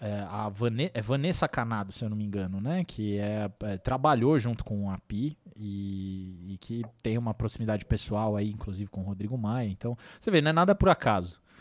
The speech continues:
Não é nada por acaso. O Raul tava na votação no lugar do nosso querido Dallagnol, <laughs> né? Assim,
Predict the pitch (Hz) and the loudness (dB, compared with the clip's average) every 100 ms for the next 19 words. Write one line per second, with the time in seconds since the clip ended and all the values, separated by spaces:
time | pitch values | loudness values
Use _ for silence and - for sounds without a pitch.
0 | - - - - 131 143 196 196 196 147 | -20 -20 -20 -10 -4 2 4 6 8 6
1 | - 139 156 156 156 - - - 160 131 | 6 6 8 6 2 -10 -18 -2 0 4
2 | 160 180 180 147 - 147 143 135 131 139 | 8 8 8 4 8 8 8 4 4 4
3 | 123 123 - 143 135 123 123 117 120 117 | 4 4 6 6 6 4 4 6 6 6
4 | 107 - - - - 135 131 139 - 143 | 2 -6 -20 -8 2 6 6 6 6 4
5 | 131 123 131 127 117 123 156 170 165 151 | 4 6 6 8 4 6 8 8 8 4
6 | 170 156 156 - - - - - - - | 4 4 4 2 0 0 0 -2 -2 0
7 | 262 - - | 0 0 -2